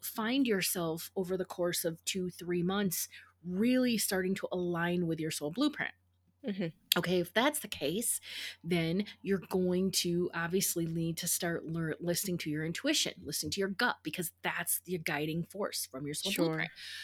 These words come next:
Speaker 1: But
Speaker 2: Uh-huh.
Speaker 1: you're gonna get to a point eventually, I say, tell people typically three to six months.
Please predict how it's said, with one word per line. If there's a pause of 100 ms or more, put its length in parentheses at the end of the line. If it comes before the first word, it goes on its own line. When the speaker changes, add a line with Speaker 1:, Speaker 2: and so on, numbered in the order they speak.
(160)
Speaker 1:
But
Speaker 2:
Uh-huh.
Speaker 1:
you're
gonna
get
to
a
point
eventually,
I
say,
tell
people
typically
three
to
six
months.